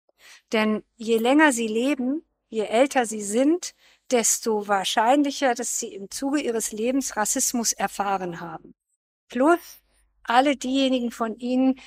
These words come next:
die möglicherweise Eltern oder Großeltern haben, die mal hierhin zugewandert sind, werden wissen, dass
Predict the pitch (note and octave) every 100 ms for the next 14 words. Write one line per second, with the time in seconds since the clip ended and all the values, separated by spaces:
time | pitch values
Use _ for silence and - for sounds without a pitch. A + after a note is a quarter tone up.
0 | - - A#3+ A#3 A#3+ - B3 A#3+ A3 G#3+
1 | G#3+ G#3 - B3 D#4+ D#4 C#4 B3 A#3 G#3+
2 | G#3+ A3 C#4+ - A3 G#3+ G#3+ G3+ G3+ G3
3 | G#3 G#3+ G#3 G#3 G3+ A3 G#3 G3+ D4+ D4
4 | B3+ G#3+ G3+ - G3+ G#3 C4 - - -
5 | - A3 A#3 A3+ G3+ A#3 D4 - B3+ C4+
6 | D4 - _ - B3 B3+ - -